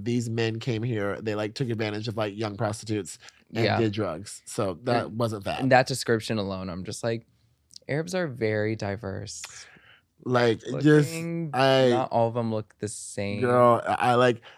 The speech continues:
Speaker 1: I f-, like, I was so, like, like, this literary nerd side of me was very hyped on being there. And then
Speaker 2: Yeah.
Speaker 1: the more that I was, the more and more and more and more and more I was reading, I was like, "Oh, like, this isn't fab." <laughs> But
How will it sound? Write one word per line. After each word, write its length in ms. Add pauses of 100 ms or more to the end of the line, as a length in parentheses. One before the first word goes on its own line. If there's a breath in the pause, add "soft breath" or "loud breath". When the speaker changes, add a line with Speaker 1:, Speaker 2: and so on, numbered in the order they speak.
(180)
Speaker 1:
I 140
f-, 120
like, 240
I 180
was 220
so, 160
like, 200
like, 240
this 180
literary 500
nerd 360
side 240
of 80
me 160
was 180
very 240
hyped 460
on 120
being 280
there. 160
And 220
then 300 (360 loud breath)
Speaker 2:
Yeah. 160
Speaker 1:
the 80
more 380
that 120
I 140
was, 140
the 240
more 360
and 160
more 240
and 160
more 240
and 100
more 220
and 100
more 240
I 120
was 180
reading, 380
I 100
was 160
like, 180 (160)
"Oh, 400
like, 280
this 280
isn't 280
fab." 480
<laughs> 760
But 360